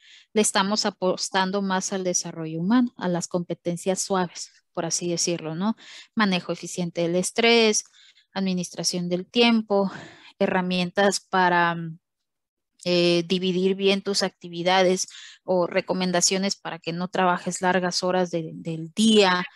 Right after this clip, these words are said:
Eh, si tenemos la oportunidad de trabajar desde casa, cuidar ese balance entre familia y trabajo, buscarlo, vaya. También a lo que le hemos apostado mucho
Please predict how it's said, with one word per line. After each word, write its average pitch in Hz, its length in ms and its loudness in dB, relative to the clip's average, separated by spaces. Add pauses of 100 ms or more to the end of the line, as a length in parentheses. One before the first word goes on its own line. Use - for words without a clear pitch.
(460)
Eh, 180 300 2
si 190 160 0
tenemos 190 420 -2
la 196 60 2
oportunidad 185 640 0
de 202 100 0
trabajar 190 640 -2
desde 185 340 0
casa, 202 640 0 (300)
cuidar 185 340 0
ese 208 280 2
balance 190 500 0
entre 180 300 -8
familia 185 920 0 (500)
y 190 180 -8
trabajo, 214 760 2
buscarlo, 180 720 -4
vaya. - 260 -10 (380)
También 202 400 2
a 208 80 4
lo 214 160 4
que 196 120 2
le 190 180 6
hemos 208 320 0
apostado 196 640 0
mucho 202 600 -2